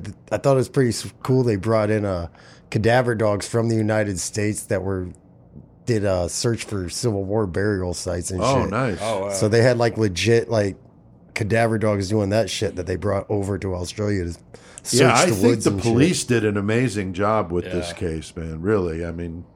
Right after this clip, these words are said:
Speaker 2: the way they were able to narrow it down like they did, but
Speaker 3: Um, s-, something I'll add to it.
Speaker 2: Yeah.
Speaker 3: Uh, so R-, Richard Malott, they interviewed him,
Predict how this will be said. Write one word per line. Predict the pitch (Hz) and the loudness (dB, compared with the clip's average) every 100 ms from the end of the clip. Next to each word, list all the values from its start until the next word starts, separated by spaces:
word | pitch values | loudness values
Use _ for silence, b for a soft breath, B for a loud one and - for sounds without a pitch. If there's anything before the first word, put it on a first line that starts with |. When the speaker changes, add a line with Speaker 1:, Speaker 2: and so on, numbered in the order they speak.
| - | -8
Speaker 2:
the | 107 | -8
way | 87 107 107 | 0 2 4
they | |
were | 104 104 | 4 4
able | 101 104 | 2 0
to | 92 | -2
narrow | 95 101 98 92 | -2 0 0 0
it | - | -2
down | 95 95 92 | -6 -6 -8
like | 90 87 | -10 -8
they | 90 | -8
did, | 92 92 92 92 | -6 -6 -6 -6
but | 85 87 - B B B B B B - | -8 -8 -18 B B B B B B -8
Speaker 3:
Um, | 104 101 | -6 -6
s-, | - - - | -12 -16 -10
something | - 143 143 110 | -4 -4 -2 -2
I'll | 98 120 120 104 | 0 2 4 2
add | 92 92 | 0 -2
to | 117 104 | -4 0
it. | 110 90 - B 107 | -2 -4 -12 B 0
Speaker 2:
Yeah. | 120 95 - b b b b - | 0 0 -4 b b b b 0
Speaker 3:
Uh, | 135 127 110 107 | 4 4 2 0
so | - 147 123 117 113 - | -2 2 2 0 -8 -14
R-, | 127 - | -14 -14
Richard | 147 175 190 190 151 | -4 -2 0 -2 -4
Malott, | 127 104 90 90 87 - - - - - - - - - - | -4 -4 -4 -6 -10 -14 -20 -20 -20 -20 -20 -20 -20 -20 -4
they | 143 143 | 0 2
interviewed | 131 120 107 107 101 | 2 0 -4 -4 -4
him, | 107 98 92 95 | -4 -4 -6 -10